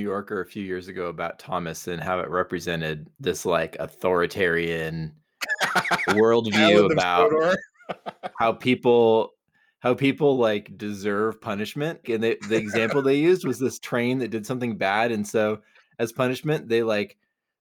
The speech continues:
Speaker 1: put him in, in a mountain and bricked off the rails so he could never escape. And it was <laughs> like,
Speaker 2: That's just some,
Speaker 1: wow.
Speaker 2: some cask of Amontillado shit there.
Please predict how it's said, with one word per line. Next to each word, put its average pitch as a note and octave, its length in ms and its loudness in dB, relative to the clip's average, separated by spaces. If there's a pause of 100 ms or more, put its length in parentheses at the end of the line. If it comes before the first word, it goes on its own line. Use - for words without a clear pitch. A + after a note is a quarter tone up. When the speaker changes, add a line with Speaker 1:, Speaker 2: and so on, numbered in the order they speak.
(320)
Speaker 1:
put C#3 200 2
him C#3 160 2
in, A#2+ 320 0
in A#2+ 160 -2
a A2 60 -2
mountain B2 440 -2
and G#2+ 180 -4
bricked A2+ 320 0
off G#2+ 280 2
the G2+ 100 -2
rails G2 420 0
so - 80 -8
he G#2 60 -6
could G2+ 160 -8
never F#2+ 260 -2
escape. G2 440 -6 (800)
And B2 100 0
it C3 60 0
was C3 260 -2
<laughs> C3 60 -2
like, C3 100 2
Speaker 2:
That's F#3+ 220 0
just F#3 200 0
some, D3+ 220 -2
Speaker 1:
wow. G#2+ 120 4
Speaker 2:
some D#3 180 0
cask C3 400 0
of C3+ 100 2
Amontillado A2+ 640 0
shit - 240 -10
there. E2+ 200 -10